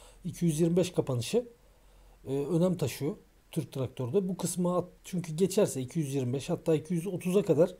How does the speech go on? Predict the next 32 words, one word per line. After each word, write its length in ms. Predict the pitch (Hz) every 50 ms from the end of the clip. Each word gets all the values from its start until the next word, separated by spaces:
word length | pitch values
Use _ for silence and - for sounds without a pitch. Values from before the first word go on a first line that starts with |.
| - _
yuvarlayabilirsiniz. 920 | - 165 165 165 160 156 156 165 160 160 160 165 151 120 131 120 117 110 117
Bir 80 | 135
alan 240 | 160 160 151 143 147
olarak 400 | 151 147 135 131 131 139 123 -
düşünebilirsiniz 720 | - - - 147 143 135 143 147 131 - - 127 113 107
orayı. 320 | 113 110 123 170 233 247 - - - - - - - - _ _
Geçerse 480 | - 202 175 - 160 135 120 - 226 185
bir 80 | 185
iki 200 | 175 - - -
yüz 120 | 170 147 175
altmış 280 | 170 170 185 - -
teması, 520 | - - 135 123 123 113 - - 220 220 220 - - - - - - - - _ _ _
e, 360 | 175 156 139 135 127 135 135
görülme 640 | 131 131 165 165 160 160 180 180 170 175 170 185 185
ihtimali 560 | 160 - - 151 147 147 151 185 226 226 220
artar 380 | 202 202 180 - - 185 165 143
diye 120 | 151 180
düşünüyorum. 500 | 202 170 - - 156 165 160 135 120 120
Yani 180 | 135 135 127 131
orayı 280 | 139 147 147 147 143 -
kıran 320 | - 151 143 156 147 123
piyasa, 420 | - 139 120 117 - - 185 202 196
çünkü 420 | - - 127 120 - 160 175 214 - -
herkesin 480 | 196 208 165 117 - 127 113 113 120
gözü 240 | 110 117 117 143 185
görüyor 260 | 214 240 226 226 208
şimdi 340 | 131 - - 127 117 117 113
buradaki 420 | 117 120 117 117 113 - 135 120 117 - - - - - - _ _ _
bu 100 | 156 151
sol 400 | - - - - 160 143 123 120
taraftaki 500 | - - 156 110 - - 135 120 - 139
alanı, 380 | 123 131 127 127 120 123 123